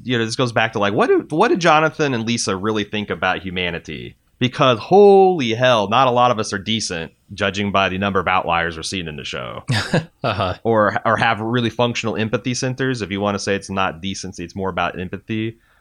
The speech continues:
Speaker 1: But, uh, yeah, I mean, keeping William around is ill-advised. This is
Speaker 2: Mm-hmm.
Speaker 1: all, this is all irrational behavior from a host that seems like she's extremely irrational. So
Speaker 2: Yeah.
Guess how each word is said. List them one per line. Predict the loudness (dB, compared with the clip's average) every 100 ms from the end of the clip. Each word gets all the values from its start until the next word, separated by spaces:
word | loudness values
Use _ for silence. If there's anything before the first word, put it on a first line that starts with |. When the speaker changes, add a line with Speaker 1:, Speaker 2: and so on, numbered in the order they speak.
| _ _ -6
Speaker 1:
But, | -2 -2 -4
uh, | -6 -4 -4 -6 -8 -14 _ _ _ _ _ _ _ _ _ _ _ _ _ _
yeah, | 2 6 6 4 4
I | 2
mean, | 4 4 0 -2
keeping | -2 2 2
William | 4 4 4
around | 2 2 2 -2
is | -2
ill-advised. | -2 -4 -2 -2 -2 -4 -6
This | -4 0
is | 2
Speaker 2:
Mm-hmm. | 4
Speaker 1:
all, | 6 6 4 0
this | -4 -4 -2
is | 0
all | 2 4
irrational | 4 4 4 2 2 -2 -2 -2
behavior | -4 -4 -4 -4 -8 -12 -14 -16 _
from | _ -4 -2 -4 -6 -10 -12 -16 _ -8
a | -6 -2
host | -2 -2 -4
that | -6 -6
seems | -4 -4 -4
like | -2 -2
she's | -2 -8 -8
extremely | -10 -8 -8 -6 -6
irrational. | -2 -2 -2 -6 -10 -14 -16
So | -14 -8 -6 -4 -6 -8 _ _ _ _ _ _
Speaker 2:
Yeah. | -8 -8